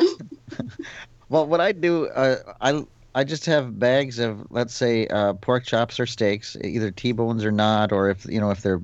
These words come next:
Speaker 2: if they're boneless, I, I just put 'em in a bag and stack 'em up. I just, I know what they feel like.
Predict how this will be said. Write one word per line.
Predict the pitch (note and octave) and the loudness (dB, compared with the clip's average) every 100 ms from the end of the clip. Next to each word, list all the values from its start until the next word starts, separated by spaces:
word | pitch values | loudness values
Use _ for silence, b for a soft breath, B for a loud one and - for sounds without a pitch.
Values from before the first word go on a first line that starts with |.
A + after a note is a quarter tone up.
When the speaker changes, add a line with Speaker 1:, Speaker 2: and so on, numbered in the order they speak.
| - | -4
Speaker 2:
if | - | -6
they're | - | -2
boneless, | F2 G#2+ A#2 G2 F#2+ | 2 2 2 0 0
I, | F2+ - B B B G2+ | -4 -6 B B B -2
I | |
just | G2+ G2 - | -2 -2 0
put | G#2+ | 2
'em | G2 | 2
in | F#2+ | 0
a | |
bag | E2+ F#2+ E2+ | 2 2 0
and | F2 | -4
stack | - G2 F#2 | 0 0 0
'em | G2+ | -2
up. | F#2+ | 0
I | A2 | 0
just, | G#2+ G#2+ - | 0 -4 -2
I | B2 | 2
know | A#2+ | 2
what | G2 | 0
they | E2+ | -2
feel | G2+ F#2+ | -2 0
like. | D#2 F2+ - | 0 -4 -10